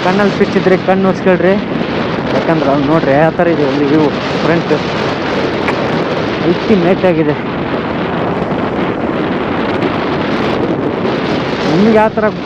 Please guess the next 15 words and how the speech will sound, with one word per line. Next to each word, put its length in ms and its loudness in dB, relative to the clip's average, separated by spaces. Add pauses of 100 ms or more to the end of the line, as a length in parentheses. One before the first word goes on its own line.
(180)
ಕಾಣ್ತಾ 360 2
ಇದೆ 100 4
ಅಂತ 120 -2
ನನಗೆ 300 0
ಗೊತ್ತಿಲ್ಲ, 320 2 (1000)
ನಾನು 280 2
ಈಗೇನು 340 2
ರಿಯಲ್ 220 4
ಫೀಲ್ 500 0
ಮಾಡಕ್ 160 0
ಹೊಂಟೀನಿ, 600 0
ಅದಂತೂ 420 0
ನೆಕ್ಸ್ಟ್ 240 0
ಲೆವೆಲ್ 220 4
ಐತಿ 260 2